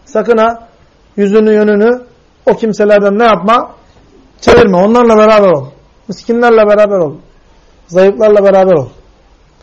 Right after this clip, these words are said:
Bugün bizlerin çoğunun kaybettiği bir haslet. Yani şöyle herkes kendine şöyle bir baktığı zaman, sorduğu zaman kaçımız evine miskinleri, zavallıları, yetimleri,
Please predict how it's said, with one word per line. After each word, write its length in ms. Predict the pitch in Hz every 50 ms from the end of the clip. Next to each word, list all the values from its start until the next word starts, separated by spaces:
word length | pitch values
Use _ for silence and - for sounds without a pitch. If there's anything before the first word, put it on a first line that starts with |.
| _ _ _ _ _ _ _ _ _ _ _ _ _ _ _ -
Bugün 320 | 208 214 220 208 208 202
bizlerin 340 | 208 196 190 208 214 220 190
çoğunun 300 | - 220 214 208 202 202
kaybettiği 460 | 196 202 202 190 196 190 - 220 196
bir 60 | 185
haslet. 300 | 160 151 135 - 156 131 - _ _ _ _ _ _ _ _ _ _ _ _ _ _ _ _ _ _ _ _ _ _ _ _ _ _ _ _ _ _ _ _ _ _ _
Yani 280 | 185 165 156 156 151 165 - _ _ _ _
şöyle 220 | - 202 185 175
herkes 300 | 180 202 190 - 180 180
kendine 420 | - 190 190 185 185 185 190 196
şöyle 240 | 185 - 190 185 185
bir 60 | 185
baktığı 260 | 185 165 - - 190 180
zaman, 220 | 175 170 156 147
sorduğu 380 | 135 - 175 170 165 170 180 165
zaman 260 | 160 156 143 143 151 156 _ _ _ _ _ _ _ _ _ _ _ _ _ _ _ _ _ _ _ _
kaçımız 500 | - 220 202 - 214 208 190 175 160 180 - _
evine 480 | - 196 180 175 180 175 170 165 170 - _ _ _ _ _ -
miskinleri, 640 | 180 - - - 180 165 160 160 151 156 156 160 - - 175
zavallıları, 600 | 165 160 160 156 151 151 156 156 147 147 147 143
yetimleri, 520 | 147 143 - 160 147 147 143 143 143 160